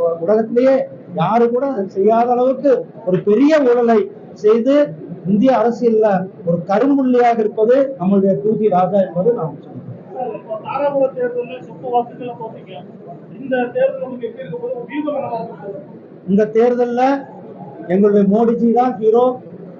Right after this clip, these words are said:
Speaker 1: எங்களுடைய பிரதமர் திரு நரேந்திர மோடிஜி அவர்கள் கடந்த பத்து ஆண்டுகள் மிகப்பெரிய ஒரு வளர்ச்சி அடைந்த தேசத்தை உருவாக்கி இருக்கிறார்கள். எங்களுடைய திட்டங்களை மக்களிடத்தில் சென்று சேர்ந்திருக்கிறது. பயனாளிகள் மக்கள் சே-, இருக்கிறார்கள்.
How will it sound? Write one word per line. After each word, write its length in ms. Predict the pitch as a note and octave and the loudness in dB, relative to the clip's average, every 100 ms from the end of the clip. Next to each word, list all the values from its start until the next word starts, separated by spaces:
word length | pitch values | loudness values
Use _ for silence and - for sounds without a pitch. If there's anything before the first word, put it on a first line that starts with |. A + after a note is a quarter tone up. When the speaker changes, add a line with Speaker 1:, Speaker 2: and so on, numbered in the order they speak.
| - - | -14 -2
Speaker 1:
எங்களுடைய 420 | G3 G3+ G3 G3 | 2 4 4 2
பிரதமர் 380 | G3 A3+ A#3 G#3+ | 0 0 0 0
திரு 160 | G#3 | 0
நரேந்திர 460 | F#3 F#3+ A3+ A#3 A3 | 2 4 4 4 0
மோடிஜி 260 | G#3 G#3 | -2 0
அவர்கள் 440 | G#3 G3 G3 A#3+ B3+ - - - - | 0 0 0 0 -2 -6 -18 -20 -8
கடந்த 260 | F#3+ G3+ G3 | -2 2 2
பத்து 360 | G3+ G3 - | 2 -4 0
ஆண்டுகள் 440 | G#3+ A#3 A#3+ B3 B3+ | 0 2 2 2 2
மிகப்பெரிய 880 | G3 G#3 - A4+ A#3+ B3+ C4+ A#3+ - - - - | 0 -4 -2 0 2 4 4 2 -2 -14 -14 -2
ஒரு 160 | F3+ | 0
வளர்ச்சி 500 | F3 G3+ A#3+ - B3+ | 2 2 0 0 2
அடைந்த 300 | A#3+ A#3+ B3+ | 2 0 -2
தேசத்தை 480 | B3 A3+ A3 - G#3+ | 0 0 -2 -2 0
உருவாக்கி 440 | G3+ G#3 A3 G#3+ | 2 4 2 0
இருக்கிறார்கள். 580 | G#3 G3+ G#3 G3 G#3+ A#3+ - - - - | -4 -4 -2 -2 0 -2 -4 -16 -20 -10
எங்களுடைய 680 | E3+ G3 G3+ G3 F#3+ F3+ E3 B2+ - - | -2 0 2 4 4 2 0 -6 -16 -10
திட்டங்களை 600 | - G3+ - C#4 C4 B3+ | 0 0 2 2 4 2
மக்களிடத்தில் 680 | G#3+ G3 A#3 A#3 A3 G#3+ G3+ | 2 -2 0 2 0 0 -2
சென்று 280 | F#3+ G#3 - | -2 -2 0
சேர்ந்திருக்கிறது. 720 | G#3 G3 G#3 G3+ G#3 G#3+ A#3+ A#3 - - - | 0 2 0 0 0 2 2 2 -4 -12 -6
பயனாளிகள் 720 | F3 G3 B3 C4 B3+ A#3+ G#3+ F#3 | 0 2 4 4 4 2 0 -4
மக்கள் 500 | F#3+ A3 G#3+ G#3 G3 | -6 0 2 2 -2
சே-, 400 | G#3 G#3 G3 G3 | -2 0 0 0
இருக்கிறார்கள். 640 | G3+ - G#3+ G3 G#3+ A3+ | -2 -4 -4 -2 0 0